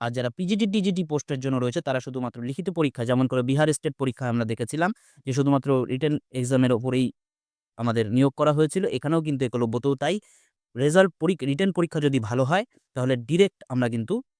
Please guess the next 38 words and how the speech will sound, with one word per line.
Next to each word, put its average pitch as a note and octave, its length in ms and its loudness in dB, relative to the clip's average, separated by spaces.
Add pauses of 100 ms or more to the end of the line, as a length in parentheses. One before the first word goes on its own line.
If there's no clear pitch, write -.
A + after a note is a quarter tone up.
নিয়োগটা B2+ 380 -4
পেয়ে A2 240 -6
যাব। - 160 -16 (1160)
ঠিক G#3+ 100 0
আছে? G#3+ 200 0
সেই D3+ 120 0
জন্য G#3 240 4 (280)
পড়াশোনার E3+ 400 4
উপরে D#3 240 2
জোর B2+ 200 0
দিতে C3+ 200 -2
হবে। E3+ 320 0
আমি C#3 140 -2
সমস্তটাই G3+ 500 0
বলবো B2+ 280 2
ধীরে A2+ 220 -4
ধীরে, C#3 160 -6
তোমরা A#2+ 320 -2 (240)
সঙ্গে D#3+ 300 0
থেকো। F#3 280 -4 (340)
এবং E3 220 0 (120)
এই A#3+ 160 0
বিষয়টা F3+ 380 2
দেখো B2 240 -4
এখানে A#2+ 340 -4 (360)
যে B2+ 80 -8
কি E3+ 180 -6
বলেছে, C#3+ 260 0
তিন D#3 180 -4
নম্বরটা D3+ 340 0
খুব G#3+ 220 -4
গুরুত্বপূর্ণ, G#3 600 2 (180)
"No G#3+ 300 6
fee G#3 460 0
is F3 180 0 (120)
required D#3+ 440 0 (160)
to D3+ 200 -2
be D3 180 -4